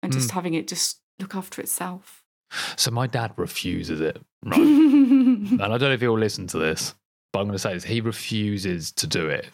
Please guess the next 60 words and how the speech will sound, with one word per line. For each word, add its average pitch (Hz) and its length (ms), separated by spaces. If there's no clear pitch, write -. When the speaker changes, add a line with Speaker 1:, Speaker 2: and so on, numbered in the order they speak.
Speaker 2:
Like, 95 280
I 104 120
was 104 160
like, 98 200
it's 131 100
like, 131 120
"Just 139 160
let 185 100
your 165 80
grass 175 260
grow. - 120
Not 175 220
even 208 140
all 233 140
of 131 60
it. 92 140
Just - 120
do 156 100
a 170 40
patch. - 440
Do, - 80
Speaker 1:
Little - 140
Speaker 2:
like, 349 220
Speaker 1:
bit. - 80
Speaker 2:
a - 40
Speaker 1:
Yeah. - 120
Speaker 2:
metre 165 140
by 151 140
metre 147 240
square. 92 280
Like, 92 160
just 127 140
do 151 120
that 131 180
over 117 120
there." 107 180
Would 120 200
not 98 180
do 95 80
it, - 160
right? 87 300
Would 101 140
refuse 95 320
to - 100
do - 80
it. 90 300
And 110 120
I 104 40
was 104 120
really 117 140
trying 110 220
to 110 80
get - 80
him 95 120
to - 100
get, 92 120
like, 92 280
wild, 98 420
native 101 580
wildflowers 87 800